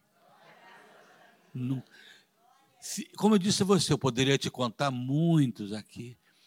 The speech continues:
de uma irmã que foi no gabinete pastoral, pedir que orasse por ela,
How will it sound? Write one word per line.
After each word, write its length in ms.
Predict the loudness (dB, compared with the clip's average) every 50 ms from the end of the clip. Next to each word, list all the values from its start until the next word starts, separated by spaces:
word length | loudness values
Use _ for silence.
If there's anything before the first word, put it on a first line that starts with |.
| _ _ _ -20 -20 -20 -20 _ _ _
de 120 | -4 -2
uma 180 | 0 2 4 2
irmã 360 | 2 2 2 4 4 4 4
que 140 | 2 0 -8
foi 240 | -2 2 4 4 4
no 80 | 4
gabinete 1040 | 2 0 0 0 0 -2 -2 -2 -4 -2 0 2 4 2 2 0 _ -12 -10 -10 -10
pastoral, 880 | _ -4 -4 -4 -4 _ -6 -6 -6 -4 -4 -4 -4 -4 -6 -8 -12 _ _ _ _ -20 -20 -20 -20 -20 _ _
pedir 300 | -4 -4 -4 -2 -6 -6
que 160 | -4 -4 -2
orasse 640 | -2 0 2 2 2 2 2 0 -2 -6 -8 -12 -12
por 220 | -12 -12 -12 -10
ela, 300 | -8 -6 -6 -6 -8 -10